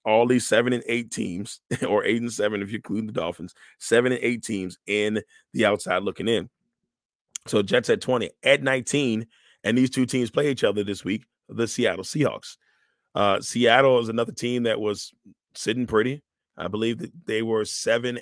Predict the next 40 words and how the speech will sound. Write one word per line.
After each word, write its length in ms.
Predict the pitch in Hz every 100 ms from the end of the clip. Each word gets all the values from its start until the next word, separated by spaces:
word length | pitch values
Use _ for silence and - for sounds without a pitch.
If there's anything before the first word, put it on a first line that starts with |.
| -
and, 380 | 110 110 110
I 1160 | 107 - _ _ _ _ _ _ _ _ _ -
wanna 160 | 113 127
say 120 | 123
they 40 |
were 120 | 123 110
six 340 | - 147 -
and 120 | 123
three. 280 | 127 139 - - _ _ _ _ -
Uh, 140 | 95
they 80 | 110
were 80 | 110
six 260 | - 135
and 160 | 120 117
three, 220 | 139 131
and 100 | 120
then 60 | 113
they 140 | 113
went 220 | 113 120
on 180 | - 113
this, 280 | 117 113 - _ _ _ -
uh, 340 | 95 98 95
one 720 | - 95 92 - 113 123 127 120
out 200 | 113 113
of 80 |
five 460 | - 117 120 110 101
in 260 | 95 104 98
the 100 | 104
last 300 | 110 110 -
six 160 | 107
games. 340 | - 117 107 101
It's 120 | 104
been 120 | 110
a 60 | 98
really 260 | 110 110
rough 240 | 107 104 95
deal 280 | 104 104
for 320 | 98 92 98 101
Seattle. 460 | - - 98 85
So 240 | - 104